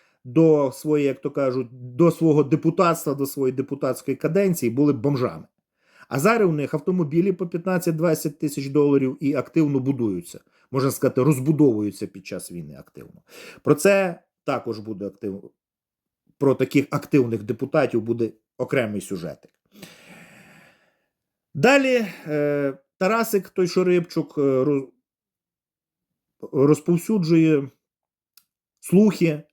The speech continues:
що він якоби мене підкупив, дав мені хабар, хабара, щоб я не вів свої журналістські розслідування, щоб я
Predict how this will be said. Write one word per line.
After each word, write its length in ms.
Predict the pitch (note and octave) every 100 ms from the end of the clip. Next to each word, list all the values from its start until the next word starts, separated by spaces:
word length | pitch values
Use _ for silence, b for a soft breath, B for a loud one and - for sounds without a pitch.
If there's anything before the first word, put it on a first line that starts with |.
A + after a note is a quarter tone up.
| _ _
що 200 | - C3+
він 180 | D#3+ E3
якоби 440 | C#3+ C#3 C3+ C3
мене 260 | B2 B2 A#2
підкупив, 640 | - - - - F3 D#3+
дав 220 | B2+ C3+ A#2+
мені 220 | A#2 A2+
хабар, 460 | A#2 A#2 D#3 E3+ - _
хабара, 500 | C#3 B2+ C3 C#3+ D3+
щоб 180 | - -
я 160 | C3 B2
не 320 | A#2+ A#2 A2 b b b b
вів 220 | C#3 C3+ -
свої 260 | B2+ B2
журналістські 640 | A2 A#2+ A#2+ A#2+ - B2
розслідування, 720 | A#2 A2+ F#3+ A3 F#3 F3 D#3+ C#3+
щоб 200 | - A#2
я 480 | B2+ A#2+ A2+ A2